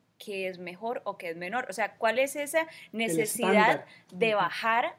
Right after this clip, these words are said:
Speaker 1: al resto para usted aumentar su ego? Entonces, el tema de la no violencia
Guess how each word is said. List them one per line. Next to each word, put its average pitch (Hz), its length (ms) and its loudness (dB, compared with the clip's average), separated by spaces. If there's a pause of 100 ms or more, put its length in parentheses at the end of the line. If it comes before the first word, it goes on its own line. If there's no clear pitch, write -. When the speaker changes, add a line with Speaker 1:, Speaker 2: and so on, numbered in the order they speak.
Speaker 1:
al 208 220 -2
resto 220 400 -4
para 214 200 0
usted 196 380 -2
aumentar 185 540 -6
su 190 240 -8
ego? 294 260 -4 (360)
Entonces, 208 760 -4 (420)
el 220 160 -4
tema 269 320 4
de 349 60 4
la 208 120 2
no 190 140 -4
violencia 269 600 0